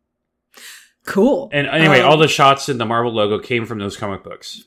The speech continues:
Speaker 2: Those,
Speaker 1: Oh, okay,
Speaker 2: yeah.
Speaker 1: cool. Yeah, I had, I didn't even notice.
Speaker 2: I,
Speaker 1: So that's amazing. Good catch, Heather.
Speaker 2: I know. Thank you,
Speaker 1: Aw.
Speaker 2: Marvelpedia, whatever you're called.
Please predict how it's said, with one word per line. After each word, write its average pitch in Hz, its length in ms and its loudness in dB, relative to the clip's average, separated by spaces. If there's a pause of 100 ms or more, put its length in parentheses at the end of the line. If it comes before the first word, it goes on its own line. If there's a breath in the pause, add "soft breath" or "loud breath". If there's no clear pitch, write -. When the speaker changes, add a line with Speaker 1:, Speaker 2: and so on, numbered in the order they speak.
Speaker 2:
Those, - 100 -10
Speaker 1:
Oh, 240 380 0
okay, 226 140 -8
Speaker 2:
yeah. 254 80 -2
Speaker 1:
cool. - 440 -10 (120)
Yeah, 190 180 -4
I 180 80 -4
had, 185 280 -6
I 190 100 -6
didn't 180 180 -2
even 165 160 -6
notice. 156 460 -8 (720)
Speaker 2:
I, 113 120 2
Speaker 1:
So 110 80 4
that's 196 200 0
amazing. 220 340 2
Good - 220 0
catch, 175 360 -6
Heather. 151 380 -8
Speaker 2:
I 117 220 2
know. 117 400 2
Thank 165 300 -2
you, 139 220 4
Speaker 1:
Aw. - 20 -4
Speaker 2:
Marvelpedia, 110 1300 -4
whatever 104 220 -6
you're 98 140 -8
called. 98 340 -10